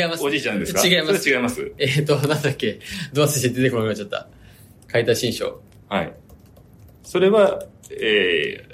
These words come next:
Speaker 2: ー、長谷部宗則ではないと。
Speaker 1: それ、それ、それ、えっと、杉田玄白。
Speaker 2: それは杉田玄白。
Speaker 1: はい。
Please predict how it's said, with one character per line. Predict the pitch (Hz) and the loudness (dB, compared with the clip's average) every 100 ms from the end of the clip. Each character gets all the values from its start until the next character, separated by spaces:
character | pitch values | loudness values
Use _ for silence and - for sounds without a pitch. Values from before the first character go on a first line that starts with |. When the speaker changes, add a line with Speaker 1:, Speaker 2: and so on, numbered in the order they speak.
| - | -20
Speaker 2:
ー、 | - - - - | -20 -16 -12 -6
長 | 113 | 0
谷 | 107 101 | 4 4
部 | |
宗 | - 107 | 4 0
則 | 104 104 | 0 4
で | 143 | 6
は | 226 | 6
な | 208 | 4
い | 190 | 0
と。 | |
Speaker 1:
そ | 185 | 0
れ、 | 170 | 0
そ | |
れ、 | 175 143 | 0 0
そ | 117 | -2
れ、 | - | -6
え | 123 | -8
っ | |
と、 | 117 | -2
杉 | - 190 | 0 2
田 | - | 2
玄 | 120 | 0
白。 | 113 | 0
Speaker 2:
そ | - | 2
れ | 214 | 2
は | |
杉 | - 196 | 2 0
田 | 113 | 0
玄 | 104 101 | -2 -4
白。 | - | -4
Speaker 1:
は | 104 | -4
い。 | - | -8